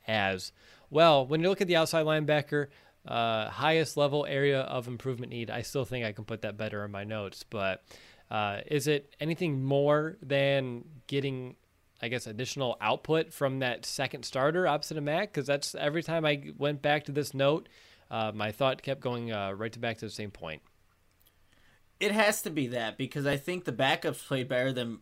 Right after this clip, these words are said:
Speaker 2: probably we were both expecting in terms of what you know, being Vaughters and Barkevious Mingo in his first year in the Bears, it needs to be more production opposite of Khalil Mack. Whoever that is, but specifically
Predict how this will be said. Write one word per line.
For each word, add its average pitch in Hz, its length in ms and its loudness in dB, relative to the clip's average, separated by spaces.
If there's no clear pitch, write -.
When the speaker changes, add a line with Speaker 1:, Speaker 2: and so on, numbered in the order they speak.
Speaker 2:
probably 135 380 -2
we 180 60 0
were 208 60 0
both 123 260 -2
expecting 117 560 -6
in 120 80 -6
terms 123 340 -6
of 113 120 -6
what 123 260 -4
you 127 100 -6
know, 113 300 -6
being 131 340 -4
Vaughters 139 520 2
and 120 280 -2
Barkevious 123 440 -4
Mingo 135 220 -4
in 127 60 -6
his 110 100 -8
first 139 300 -6
year 131 140 0
in 113 100 -2
the 117 60 -10
Bears, 143 460 2
it 170 140 2
needs 202 260 0
to 196 80 -6
be 175 380 4
more 147 240 4
production 151 680 0
opposite 139 460 6
of 113 120 -14
Khalil 127 240 -4
Mack. 110 340 -10
Whoever 247 260 8
that 190 180 8
is, 156 300 4
but 156 260 4
specifically 180 960 2